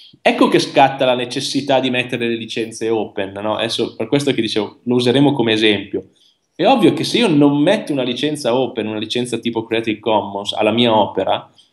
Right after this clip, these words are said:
non sto dicendo che è libera, perché lo sento dire spesso, "No, ma io tanto, ma io non, non voglio il copyright, io la metto sul sito, è libera." Eh no, attenzione, perché se io la metto sul sito senza mettere una licenza, non sto, non la sto liberando veramente,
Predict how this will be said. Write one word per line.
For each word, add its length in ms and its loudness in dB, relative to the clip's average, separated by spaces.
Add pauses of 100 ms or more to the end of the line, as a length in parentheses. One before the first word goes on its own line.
(120)
non 200 4
sto 640 2
dicendo 480 2
che 100 0
è 60 2
libera, 540 -4
perché 200 -8
lo 100 -2
sento 280 -2
dire 180 0
spesso, 400 -2
"No, 120 -6
ma 120 -4
io 160 2
tanto, 460 -4
ma 100 -12
io 120 -2
non, 140 -6
non 120 -6
voglio 240 2
il 80 -8
copyright, 480 0
io 80 2
la 80 2
metto 240 -2
sul 200 0
sito, 360 0
è 40 6
libera." 380 2
Eh 160 -2
no, 240 2
attenzione, 680 -2 (340)
perché 220 -6
se 140 -2
io 60 6
la 60 4
metto 220 2
sul 140 -4
sito 200 -2
senza 320 -4
mettere 220 -2
una 100 -4
licenza, 720 -2 (280)
non 160 2
sto, 280 4
non 140 2
la 80 2
sto 180 0
liberando 540 2
veramente, 800 -4